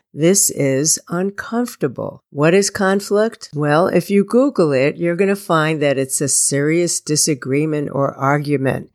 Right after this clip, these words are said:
typically not just for a moment, but over a period of time. It also means to be incompatible with someone or something,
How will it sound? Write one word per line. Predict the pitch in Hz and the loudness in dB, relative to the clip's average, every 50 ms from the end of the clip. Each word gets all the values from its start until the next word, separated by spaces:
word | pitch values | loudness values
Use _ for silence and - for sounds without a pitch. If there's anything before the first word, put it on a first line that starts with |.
| _ _ - | _ _ -6
typically | - - 254 262 - 220 170 - - 156 143 139 135 131 139 135 | 0 0 0 2 4 2 2 2 2 2 2 4 4 2 2 0
not | 135 135 139 143 147 | 0 0 0 0 0
just | - 214 208 - - | 0 0 0 0 0
for | - 233 233 | 0 2 2
a | 254 254 | 2 2
moment, | 233 202 170 156 147 151 151 151 151 160 - _ _ _ - | 2 2 2 2 2 2 0 -2 -2 -4 -8 _ _ _ -2
but | - 196 185 - | 0 0 2 2
over | - 185 185 190 185 185 196 202 202 | 2 4 4 4 4 2 2 0 2
a | - - 180 | 0 -2 -4
period | - - - 185 170 165 170 170 165 165 151 151 | -6 -8 -4 -2 0 2 2 2 2 2 2 2
of | 139 131 - | 0 -2 -4
time. | - - - 139 139 139 139 127 113 101 - - _ | -10 -10 -8 -6 -4 -4 -4 -4 -6 -8 -12 -14 _
It | - 185 190 | -2 0 2
also | 208 214 226 226 - 233 214 | 4 4 4 2 2 2 2
means | 214 202 190 180 180 180 180 180 185 180 - - | 2 2 2 2 2 2 0 0 0 0 0 -2
to | - - 147 | -2 -6 -4
be | 131 156 156 147 - | -2 -2 0 0 0
incompatible | 156 156 156 - - - 147 135 - - - 147 147 156 156 156 151 147 165 160 156 160 160 170 - _ _ _ - | 0 -2 -2 -2 -6 -8 -8 -8 -8 -8 -4 0 2 2 2 2 2 2 2 2 2 2 0 -4 -6 _ _ _ -10
with | 143 139 151 147 - | -4 -2 -2 -2 0
someone | - - - - 151 147 147 147 139 135 135 139 156 175 | 0 0 0 0 0 0 -2 -2 -2 0 0 2 2 2
or | 180 160 139 | 2 0 0
something, | 139 - - 151 151 151 - - - 151 139 135 135 139 151 175 202 | 0 0 0 0 -2 -4 -6 -4 -2 0 0 0 0 0 -2 -2 -4